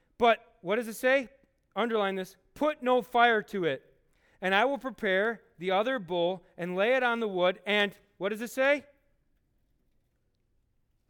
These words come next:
Underline it. What does it say? "Put no fire to it." Don't try to fake the fire. Don't bring the match.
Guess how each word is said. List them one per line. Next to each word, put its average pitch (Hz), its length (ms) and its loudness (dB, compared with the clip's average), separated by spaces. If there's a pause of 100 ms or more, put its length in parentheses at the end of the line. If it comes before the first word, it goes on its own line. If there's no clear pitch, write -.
(420)
Underline 240 480 2
it. 269 100 -4 (1200)
What 160 140 -6
does 208 80 -8
it 202 60 -12
say? 269 320 2 (1080)
"Put 302 220 2
no 294 220 4
fire 302 340 8
to 202 140 -6
it." 147 120 -6
Don't 285 240 4
try 330 140 8
to 320 80 6
fake 269 280 2
the 254 80 -12
fire. 294 460 4 (1900)
Don't 277 340 0
bring 285 380 -2
the 311 100 0
match. 262 640 0